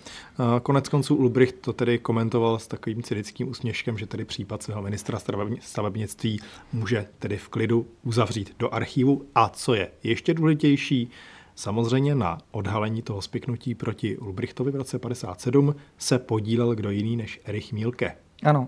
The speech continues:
Speaker 2: opět, opět osvědčil, jako osvědčí v budoucnosti ještě hodněkrát,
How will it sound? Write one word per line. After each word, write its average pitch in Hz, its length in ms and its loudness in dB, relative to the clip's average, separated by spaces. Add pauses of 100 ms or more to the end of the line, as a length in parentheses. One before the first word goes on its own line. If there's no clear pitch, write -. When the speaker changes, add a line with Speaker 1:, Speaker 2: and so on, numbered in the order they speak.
(120)
Speaker 2:
opět, 170 280 0 (160)
opět 170 340 2
osvědčil, 160 800 4
jako 156 300 0
osvědčí 151 720 2 (140)
v 139 120 -12
budoucnosti 143 880 2
ještě 143 300 -2
hodněkrát, 143 580 2